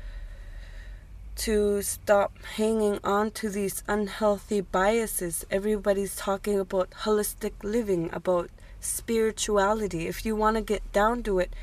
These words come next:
you have to be healthy down to the core by examining your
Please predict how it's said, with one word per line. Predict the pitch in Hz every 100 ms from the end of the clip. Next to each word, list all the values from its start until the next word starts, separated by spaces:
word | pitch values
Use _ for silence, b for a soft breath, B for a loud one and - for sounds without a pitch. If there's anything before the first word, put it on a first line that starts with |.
| b b -
you | 202
have | 190 214 214 -
to | 214 196 196
be | 180 202 214
healthy | 196 220 214 - 196
down | 180 185 208
to | 190 202
the | 185 175
core | - - 226 202 190
by | 180 185 175 180 b b -
examining | 190 - - 202 202 220 208 185 185 185
your | 185